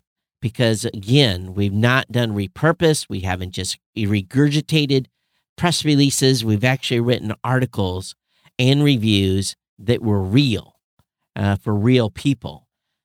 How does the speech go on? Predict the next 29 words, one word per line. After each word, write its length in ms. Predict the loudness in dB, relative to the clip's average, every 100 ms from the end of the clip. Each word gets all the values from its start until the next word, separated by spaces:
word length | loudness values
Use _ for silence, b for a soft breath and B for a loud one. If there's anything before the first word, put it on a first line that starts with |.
| _
So, 640 | -4 2 4 4 2 0 -4
again, 300 | -6 -2 0
I'm 120 | 0 2
really 220 | 2 2
excited 380 | 0 0 2 2
about 260 | 0 -2
this 160 | -2 -6
Google 380 | -4 -4 -4 -2
update. 400 | -2 2 0 0
We'll 100 | -4
see 180 | -2 0
if 80 | 0
it 120 | -2
makes 300 | -2 -4 -10
an 60 | -2
impact. 540 | 0 0 0 -2 -2
I'm 120 | -4 -4
gonna 80 |
be 120 | -2 0
watching 540 | 0 -2 -2 -4 -2
the 100 | -4
Google 300 | -6 -6 -6
search 320 | 0 0 0
traffic 500 | -2 0 0 -2 -4
to 60 | -6
see 200 | -4 -2
if 100 | -4
it 160 | -4 2
does. 400 | 4 4 0